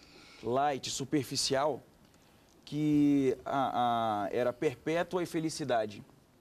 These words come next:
Aí a felicidade estava gestante e ela conseguiu, com sete meses de gestação, é, dar à luz e ela, "Graças a Deus, vou poder participar com todo mundo."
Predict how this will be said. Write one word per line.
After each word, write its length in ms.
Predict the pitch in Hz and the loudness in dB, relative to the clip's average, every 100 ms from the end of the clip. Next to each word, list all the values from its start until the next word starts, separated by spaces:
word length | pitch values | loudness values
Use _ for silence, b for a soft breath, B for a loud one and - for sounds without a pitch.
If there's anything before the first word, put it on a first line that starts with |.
| - _ _ _ _ _ - | -20 _ _ _ _ _ -12
Aí 240 | - 123 120 | -6 -2 -2
a 60 | |
felicidade 560 | 123 135 127 131 117 127 | -2 -4 -4 -2 0 -2
estava 300 | - 131 135 | -6 -4 -4
gestante 640 | 131 135 - 139 156 - B B B B - | -6 -8 -8 -8 -8 -12 B B B B -2
e 80 | |
ela 160 | 135 147 | 0 0
conseguiu, 800 | - 151 - 127 135 156 117 101 | -4 -6 -6 -2 2 2 0 -4
com 100 | - | -10
sete 320 | 110 151 151 135 | -4 -4 -4 -4
meses 320 | 139 139 127 | -4 -4 -8
de 100 | 117 | -4
gestação, 720 | 131 127 135 - 131 143 147 B B B B - | -6 -4 -8 -6 -6 -6 -8 B B B B -10
é, 200 | 107 107 | -6 -2
dar 180 | 120 127 | 0 0
à 40 | |
luz 500 | 127 139 156 175 - | 0 0 0 -2 -12
e 80 | 127 | -2
ela, 340 | 127 123 101 - b b b | -2 0 -4 -8 b b b
"Graças 400 | - 151 147 135 | -4 -4 -4 -6
a 60 | 131 | -2
Deus, 240 | 117 120 | 0 2
vou 120 | 123 | 0
poder 260 | 131 131 131 | -2 -2 -2
participar 500 | 131 127 - 135 120 | -4 -10 -14 -6 -6
com 120 | 120 120 | -6 -6
todo 260 | 135 135 | -2 -2
mundo." 320 | 120 113 101 | -4 -8 -12